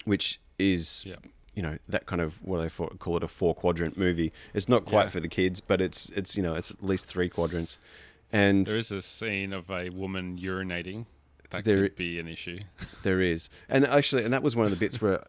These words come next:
Speaker 1: I love that because she's one of the women who tells it, Kenny off for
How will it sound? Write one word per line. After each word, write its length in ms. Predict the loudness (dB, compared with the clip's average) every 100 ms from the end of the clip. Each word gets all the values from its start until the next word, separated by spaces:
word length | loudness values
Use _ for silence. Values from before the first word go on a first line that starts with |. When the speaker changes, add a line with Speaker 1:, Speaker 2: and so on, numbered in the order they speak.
| -8
Speaker 1:
I 80 | -2
love 240 | 2 2 4
that 160 | 2 0 -12 -14 -12 -6
because 640 | -4 -2 4 4 4 0 -4 -12 _
she's 280 | -2 0 2
one 200 | 2 2
of 80 | 4
the 120 | 0
women 360 | 0 2 2 2
who 100 | -2
tells 320 | -2 -2 -2
it, 120 | -6 -12 -20
Kenny 240 | -2 0 2
off 140 | -2
for 460 | -4 -2 0 0